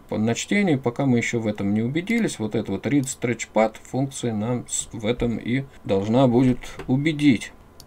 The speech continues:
Вот так, то есть Б Е. Ну, Б Е так Б Е. Вот она, Б Е. Вот она читает, все это читает, э, включая и контрольную сумму, все читает она.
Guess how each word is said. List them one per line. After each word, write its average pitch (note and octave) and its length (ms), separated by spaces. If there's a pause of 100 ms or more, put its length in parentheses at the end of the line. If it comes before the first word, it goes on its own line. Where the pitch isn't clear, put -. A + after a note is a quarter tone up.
(260)
Вот D#3 260
так, G2 220
то B2 120
есть B2+ 160
Б C#3+ 220
Е. G2 240 (340)
Ну, A#2+ 180
Б D#3 180
Е B2+ 180
так - 260
Б G3 160
Е. D3 300 (340)
Вот C3 240
она, B2+ 220
Б C3+ 140
Е. G#2+ 260 (220)
Вот A2+ 260
она F#2+ 180
читает, - 560
все - 240
это G3 160
читает, F#3 540
э, A2 260
включая G2+ 640
и G2 40
контрольную G2+ 540
сумму, E3+ 340
все A#2+ 220
читает - 400 (120)
она. - 160